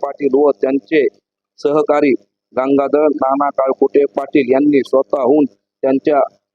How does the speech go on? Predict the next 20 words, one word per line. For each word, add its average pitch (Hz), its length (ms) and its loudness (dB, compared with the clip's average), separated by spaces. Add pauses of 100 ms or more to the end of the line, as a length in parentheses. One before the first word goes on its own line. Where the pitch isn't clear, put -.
(380)
जनसंपर्क 147 680 -2 (180)
कार्यालयात 139 580 0
येऊन 143 220 4
त्यांना 143 480 2 (680)
शुभेच्छा 143 500 0
दिल्या. 135 340 0
दिवसभर 147 580 0 (120)
महेश 147 320 0
अण्णा 139 320 0
दाभाडे 139 360 0 (100)
यांना, 139 380 -4 (280)
यांचे 147 340 -2 (100)
जनसंपर्क 147 580 -2 (100)
कार्यालय 139 480 0 (520)
शुभेच्छा 147 480 2
रूपी 139 320 2 (140)
आशीर्वाद 147 520 0 (460)
देण्यासाठी 147 600 0 (100)
येणाऱ्या 139 420 0 (120)
हितचिंतकांच्या 143 880 -2